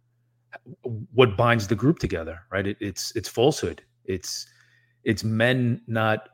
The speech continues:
being able to speak and say who they are and what they want. You know, we related it to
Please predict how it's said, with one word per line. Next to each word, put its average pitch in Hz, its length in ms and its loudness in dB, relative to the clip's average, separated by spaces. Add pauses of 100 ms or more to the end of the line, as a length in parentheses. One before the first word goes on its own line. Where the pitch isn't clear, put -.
being 110 280 -2
able 107 220 0
to 101 360 -6
speak - 400 -4
and 104 120 -4
say 104 400 -4
who 107 200 -2
they 98 140 -2
are 95 260 -2
and 92 140 -6
what 98 160 -4
they 92 100 -4
want. 101 320 -2 (680)
You 107 60 -2
know, 98 100 0
we 110 200 0
related 110 440 4
it 101 100 -2
to 104 220 -2